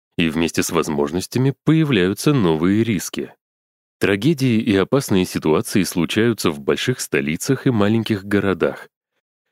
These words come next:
Это, к сожалению, стало частью нашей реальности. Но главная проблема в том, что нас не готовят к этим ситуациям.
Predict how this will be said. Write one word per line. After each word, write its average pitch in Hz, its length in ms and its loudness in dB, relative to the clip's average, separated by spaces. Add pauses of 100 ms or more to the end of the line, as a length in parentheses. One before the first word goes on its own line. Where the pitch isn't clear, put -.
(220)
Это, 143 360 2
к - 60 -8
сожалению, 98 640 0
стало 107 400 -2
частью 113 720 -2
нашей 85 440 0
реальности. 73 760 -4 (840)
Но 82 180 0
главная 92 480 2
проблема 87 500 0
в - 80 -8
том, 117 200 2
что 85 200 -2
нас 107 280 0
не 120 240 2
готовят 120 760 2
к - 120 -4
этим 87 300 2
ситуациям. 71 840 -4